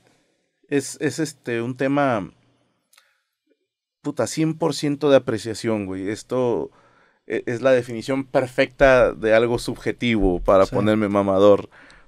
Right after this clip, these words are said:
Speaker 1: Porque te puedo dar el ejemplo de, de Carlin y Chappelle.
Speaker 2: Ujú.
Speaker 1: Los dos evolucionaron junto con su comedia.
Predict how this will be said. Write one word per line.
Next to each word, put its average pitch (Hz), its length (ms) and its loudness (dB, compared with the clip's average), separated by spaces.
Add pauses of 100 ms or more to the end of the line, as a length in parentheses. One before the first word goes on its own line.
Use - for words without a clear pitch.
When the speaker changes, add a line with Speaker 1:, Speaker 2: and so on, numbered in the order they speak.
(360)
Speaker 1:
Porque 113 580 -2 (1000)
te 123 120 0
puedo 160 200 8
dar 160 120 8
el 147 100 4
ejemplo 143 460 -2
de, 107 680 0
de 104 160 -10
Carlin 147 360 2
y 127 40 -4
Chappelle. 110 440 -2 (180)
Speaker 2:
Ujú. 156 320 -10 (220)
Speaker 1:
Los 110 240 -2
dos 143 340 2
evolucionaron 120 760 -2
junto 147 320 -6
con 127 140 -8
su 123 140 -12
comedia. 98 420 -10